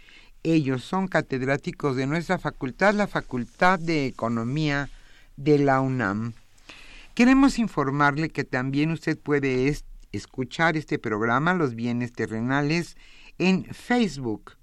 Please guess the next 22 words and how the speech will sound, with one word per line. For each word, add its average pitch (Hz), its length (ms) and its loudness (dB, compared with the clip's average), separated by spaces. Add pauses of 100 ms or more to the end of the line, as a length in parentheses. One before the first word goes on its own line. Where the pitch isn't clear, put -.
(560)
Y 202 140 2
también 160 760 0 (440)
lo 180 240 6
invitamos 151 920 2
a 131 120 -2
que 135 160 0
participe 135 1000 -2 (640)
en 170 320 2
YouTube 180 680 0 (440)
bajo 135 640 0 (180)
la 135 220 0
denominación 139 760 0
Seminario 151 720 0
¿Por 123 260 -2
qué 139 160 0
ha 139 100 4
fallado 127 540 0
la 113 160 -2
economía? 131 840 -2 (420)
Y 226 120 0
en 247 160 4
Instagram 127 800 -2